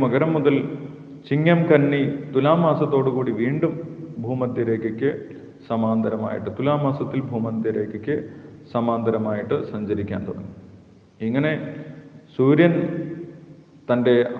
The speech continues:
ആ ഒരു ഭ്രമണപഥം തന്നെ ഓരോ മാസത്തിലും മാറ്റിക്കൊണ്ടിരിക്കുന്നുണ്ട്. സൂര്യൻ ദക്ഷിണായന ഭാഗത്തേക്ക് സഞ്ചരിക്കും തോറും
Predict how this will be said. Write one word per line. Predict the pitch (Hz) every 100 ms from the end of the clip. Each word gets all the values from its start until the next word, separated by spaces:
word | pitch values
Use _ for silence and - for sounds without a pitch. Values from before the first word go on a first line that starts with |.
| 117
ആ | 123
ഒരു | 117 110 110 - - - 117
ഭ്രമണപഥം | 127 139 170 170 139 151 -
തന്നെ | 160 147 - - - - - - - - - -
ഓരോ | 120 143 143
മാസത്തിലും | 123 135 123 135 131 110 - - - -
മാറ്റിക്കൊണ്ടിരിക്കുന്നുണ്ട്. | 110 107 139 135 123 117 123 117 113 110 - - - - - - - - _ _ -
സൂര്യൻ | 139 156 175 147
ദക്ഷിണായന | 127 165 180 185 190 185 160
ഭാഗത്തേക്ക് | 147 147 147 143 147 147
സഞ്ചരിക്കും | 123 123 127 117 127 117
തോറും | 113 113